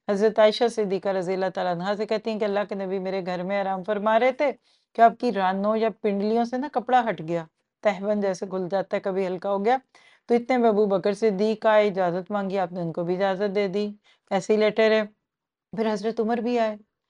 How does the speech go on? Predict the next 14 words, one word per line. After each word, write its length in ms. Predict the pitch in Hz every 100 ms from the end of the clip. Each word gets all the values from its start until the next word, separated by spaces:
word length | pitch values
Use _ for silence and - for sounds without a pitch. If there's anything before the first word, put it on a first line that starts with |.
| _ _
उन्होंने 300 | 226 233 247
भी 100 | 254
इजाज़त 360 | 240 240 233 247 233
मांगी, 280 | 240 247
आपने 280 | 247 233 226
उनको 320 | 190 170 185
कुछ 240 | 170 208 -
ना 120 | 233
कहा। 260 | 240 254 262 _ _ _
लेकिन 240 | 220 226 254
जब 160 | 247
हज़रत 340 | 208 190 233 247
उस्मान 480 | 233 202 190 233 262
आए, 260 | 208 233